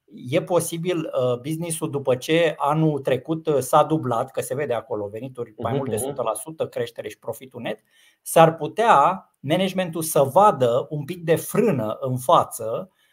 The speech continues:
Speaker 1: uh, și atunci caute și un pic de diversificare. Hai să intrăm și pe producție de energie, hai să vedem și alte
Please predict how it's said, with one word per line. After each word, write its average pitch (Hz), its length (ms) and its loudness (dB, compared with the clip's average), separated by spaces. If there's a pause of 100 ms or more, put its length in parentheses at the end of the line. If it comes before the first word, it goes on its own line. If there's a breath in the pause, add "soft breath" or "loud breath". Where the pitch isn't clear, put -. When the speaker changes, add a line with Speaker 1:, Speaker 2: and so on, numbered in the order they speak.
(460)
Speaker 1:
uh, 147 400 6
și 143 160 0
atunci 170 300 2
caute 180 360 4
și 185 100 -6
un 180 60 -6
pic 165 140 -8
de 170 100 -4
diversificare. 160 640 0
Hai 143 140 0
să 131 100 -6
intrăm 139 200 -6
și 143 80 -10
pe 135 120 -4
producție 147 640 -6
de 139 120 -2
energie, 135 320 -2
hai 135 120 0
să 135 120 -12
vedem 127 220 -6
și 131 120 -8
alte 120 500 -2